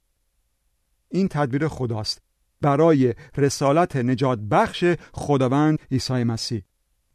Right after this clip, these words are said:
دقیقاً در بخش میانی با تحقیر گشتن مسیح روبرو می‌شیم که همین دلیلی است برای آن که خدا او را سرافراز و متعال می‌گرداند. مسیح آمد،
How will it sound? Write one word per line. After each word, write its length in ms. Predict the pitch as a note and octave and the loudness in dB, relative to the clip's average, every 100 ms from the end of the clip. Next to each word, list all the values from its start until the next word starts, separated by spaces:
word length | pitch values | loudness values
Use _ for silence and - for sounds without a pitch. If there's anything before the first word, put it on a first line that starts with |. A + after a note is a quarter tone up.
| _ _ _ _ _ _ _ _ _ _ _ _ _ _ _ _ _ _ _ _ _ _ - | _ _ _ _ _ _ _ _ _ _ _ _ _ _ _ _ _ _ _ _ _ _ 2
دقیقاً 380 | F3+ G3 G#3+ | 4 6 4
در 140 | A#3+ G#3 | 2 2
بخش 280 | F#3+ A3+ A3 | 2 0 0
میانی 680 | G#3 F#3+ E3+ F3+ G3+ G#3+ - _ _ _ - | 2 4 4 4 2 0 -4 _ _ _ 4
با 180 | D#3+ | 4
تحقیر 540 | E3+ F3+ E3+ B2+ F3+ D3+ | 4 -2 -6 -2 0 0
گشتن 480 | D3+ E3 - G3 G#3+ | 2 0 -2 -2 0
مسیح 440 | D#3+ - F3+ D#3+ - - | 0 0 0 -2 -4 -4
روبرو 300 | C#3 B2+ C3 | 0 2 2
می‌شیم 360 | A#2 - B2 - _ _ _ - | 0 -2 -4 -6 _ _ _ -4
که 120 | F#3 | 0
همین 340 | E3 A3+ B3 A#3 | 2 2 4 6
دلیلی 380 | F3 F#3+ G3+ | 4 4 0
است 200 | G#3 - - _ _ | -2 -4 -10 _ _
برای 300 | D#3 F3 G3+ | 4 6 4
آن 180 | F#3+ G#3 | 4 0
که 120 | E3 | -4
خدا 560 | - - C#3 D#3 G3 F#3+ - | -4 0 2 2 0 -4 -4
او 120 | G3+ | 2
را 100 | F3 | 2
سرافراز 720 | D#3 - D3+ D3 - F#3 G#3 | 2 -2 -2 -2 0 2 4
و 40 | F3 | 4
متعال 400 | C#3+ - C3+ B2+ | 2 0 0 2
می‌گرداند. 560 | A2 A2+ G#2+ A2 A2 - _ _ _ _ _ _ _ _ _ _ _ _ _ _ _ _ _ _ | 0 -4 -4 -6 -8 -10 _ _ _ _ _ _ _ _ _ _ _ _ _ _ _ _ _ _
مسیح 400 | C#3 D3 - G3 | -2 0 0 0
آمد، 520 | D#3 D3 D#3 F#3 D#3+ | 2 2 2 0 -2